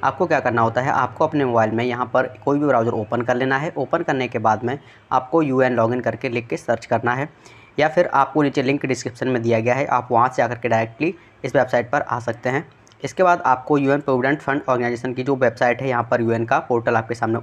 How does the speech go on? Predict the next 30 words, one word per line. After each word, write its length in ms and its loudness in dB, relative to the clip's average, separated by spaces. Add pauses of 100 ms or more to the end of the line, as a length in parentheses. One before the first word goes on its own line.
ओपन 200 -2
हो 120 0
जाएगा, 320 0 (360)
जैसा 180 -2
कि 120 0
आपके 160 -2
सामने 240 -6
ओपन 260 -4 (180)
हो 100 2
रहा 200 2
है। 220 -6 (440)
इसके 220 -4
बाद 140 2
दोस्तों, 220 -2
आपने 280 -2
क्या 160 0
करना 240 0
है 100 -2
कि 120 -6
यहाँ 180 0
पर 220 0
थ्री 260 -2
डॉट 200 2
पर 100 2
आपको 200 -2
क्लिक 260 -6
करना 200 0
है 60 -2
साइड 260 0
में, 160 -4